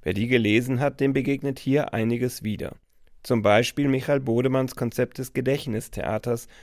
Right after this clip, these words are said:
von dem sich auch der Titel dieses Buches Versöhnungstheater ableitet. Czolek identifiziert drei Phasen der deutschen Erinnerungskultur.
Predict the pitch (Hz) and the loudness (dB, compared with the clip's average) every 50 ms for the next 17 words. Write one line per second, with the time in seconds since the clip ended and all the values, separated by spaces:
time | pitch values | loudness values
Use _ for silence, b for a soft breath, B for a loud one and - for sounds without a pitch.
0 | B B B 131 127 120 123 131 135 151 139 151 139 - - 147 139 - - 170 | B B B -2 2 2 2 2 0 -2 -2 -2 -2 0 0 -2 -2 0 -2 -4
1 | 160 - 131 107 101 98 98 104 101 - - - 117 113 - 135 123 120 - b | -2 0 0 0 0 -2 -4 -4 -6 -6 -6 -6 -6 -4 -2 -2 -4 -4 -6 b
2 | b b b b - - 131 113 110 123 135 135 123 107 104 - - - - 64 | b b b b 0 2 2 4 4 4 4 4 4 2 -2 -4 -8 -8 -4 -4
3 | 80 110 - - 127 - 82 107 - - - 64 62 65 - - - - - _ | -4 -4 -2 -2 -2 -2 -2 -2 -4 -6 -6 -6 -6 -6 -8 -14 -18 -18 -20 _
4 | _ _ _ _ _ _ _ _ _ - - - 131 131 139 151 165 - - 107 | _ _ _ _ _ _ _ _ _ -8 0 4 4 6 6 4 2 0 -2 0
5 | 131 131 127 131 127 113 - 123 - - 151 143 143 139 - - 113 117 117 165 | 0 0 0 0 -4 -6 -6 -12 -8 -2 0 0 0 0 0 2 4 4 4 4
6 | 170 - - 147 139 135 120 110 101 98 98 101 101 104 110 113 - - - 135 | 2 0 2 4 6 6 6 4 2 4 4 4 4 4 2 2 0 0 0 2
7 | 123 117 113 110 107 101 90 87 87 87 - - - 104 - - - - 65 71 | 2 2 2 2 2 2 0 0 -2 -4 -6 -8 -8 -8 -8 -8 -10 -10 -8 -8
8 | - | -10